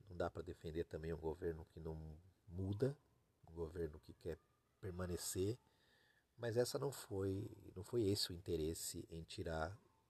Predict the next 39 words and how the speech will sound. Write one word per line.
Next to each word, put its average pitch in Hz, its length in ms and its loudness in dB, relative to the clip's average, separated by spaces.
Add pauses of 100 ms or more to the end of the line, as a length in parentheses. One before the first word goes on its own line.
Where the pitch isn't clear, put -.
(220)
o 90 120 -6
Evo 85 160 -4
Morales 82 380 -2
do 82 100 -8
poder. 104 340 0 (260)
O - 80 -18
interesse 78 560 -2
é 78 80 2
imperialista 85 680 -2
também. 85 420 -4 (800)
Como 117 160 -8
acontece - 340 0
na 233 80 0
Venezuela. 214 600 4
A - 20 -2
Venezuela 92 720 4
é - 80 -4
um 95 80 -4
país 95 280 0
que - 60 -20
tá 98 100 -4
sofrendo 90 460 -2
demais, 101 540 0
tem 82 140 -6
uma 80 140 -2
inflação 80 480 -4
altíssima, 107 760 -6 (1000)
é - 100 -16 (100)
um 101 80 -10
governo 95 320 -2
também 92 240 -4
que - 100 -8
não 127 140 2
cede 104 500 2
o - 20 -2
poder, - 460 -2
um 113 60 0
governo 82 320 -4
ditatorial, 82 920 0